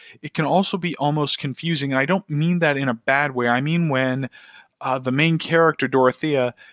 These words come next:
is confused or is uncertain of something, you experience that as well. And, and it's just, that's how evocative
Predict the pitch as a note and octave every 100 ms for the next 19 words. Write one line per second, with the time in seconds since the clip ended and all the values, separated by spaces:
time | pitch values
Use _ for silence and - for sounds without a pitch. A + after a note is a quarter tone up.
0 | _ _ C#3 C3 B2 A#2+ A#2 A#2 - -
1 | - _ _ _ _ _ _ _ _ _
2 | - D3 B2+ - F#3 F#3+ D#3+ B2+ A#2 A#2
3 | - - - _ _ - C#3 C3 B2+ B2
4 | A#2+ A2+ - - - C#3 - D3 C#3+ -
5 | - F3 - D3 A#2+ - B2+ B2 - B2+
6 | A#2+ - - - C3+ E3 F3+ D3+ - -
7 | D#3+ D#3 D3+ C#3 - C#3 B2 A#2+ A2+ B2
8 | B2 B2+ A#2 G1+ - - - - C#3 B2+
9 | C#3 C3 - D3+ - D3 D3 F3 - D3+
10 | - C3+ B2 B2+ B2 C#3+ C#3 B2 A2+